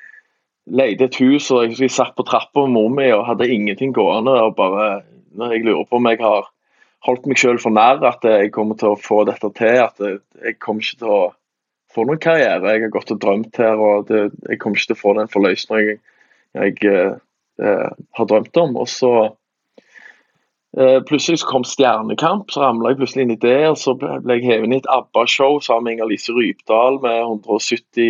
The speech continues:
eh, konserter i løpet av fire år, og så og så var det noen her i Stavanger som drev et eventbyrå, som bare hadde lyst til å sette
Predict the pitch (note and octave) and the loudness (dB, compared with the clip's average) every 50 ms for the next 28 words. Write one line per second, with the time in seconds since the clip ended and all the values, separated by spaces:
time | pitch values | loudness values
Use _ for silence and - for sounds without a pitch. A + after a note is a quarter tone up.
0 | A2 A2 A2 A2 A2 A2 A2 A2 A2 G#2+ G#2+ A2+ A2 A2 - A#2 G#2+ - - G2 | 2 2 2 2 2 0 0 0 -2 -2 -2 -4 -6 -4 -4 -4 -2 0 0 -2
1 | - - - _ C#3 C#3 B2+ A#2 A2 G2 G#2 A2 G#2+ - - G#2+ G2 F2+ A2 A2 | -2 -4 -4 _ 0 2 2 2 0 0 0 -2 -2 -2 0 0 0 0 0 0
2 | G#2+ A2 G#2+ G#2 A#2 B2+ C3+ C3+ B2 - - - A2 A2 A2 - _ _ _ _ | 2 4 4 4 2 2 0 -2 -2 -2 0 0 0 0 0 -4 _ _ _ _
3 | _ _ _ _ _ _ _ _ _ _ _ _ _ _ _ _ _ _ - C3 | _ _ _ _ _ _ _ _ _ _ _ _ _ _ _ _ _ _ -10 -6
4 | - D#3 D#3 E3 F3 E3 C#3+ C3+ C#3 C#3+ D3+ D3+ D3 - - D3 B2+ A#2+ A#2+ C3 | 0 0 0 2 2 2 2 2 2 2 2 2 0 0 0 0 2 2 0 0
5 | D3+ E3+ F3 D#3 - C#3 A#2+ B2 A#2+ A2 A#2 A2+ - A#2 A2 G#2+ A2+ B2+ - _ | 2 0 0 0 0 -4 -2 2 2 2 2 0 0 2 2 2 0 -2 -6 _
6 | - E3+ D3 D3 C3 A#2+ A2+ - B2+ A2+ A2 G#2+ G#2 G#2 A2 G2 A2 A2 G#2+ - | -2 0 2 4 2 2 2 -2 -4 0 0 0 2 2 0 -2 -2 -4 -6 -6
7 | - - A#2 A#2 - - - - _ - A#2 | -8 -10 -10 -6 -6 -8 -8 -8 _ 0 2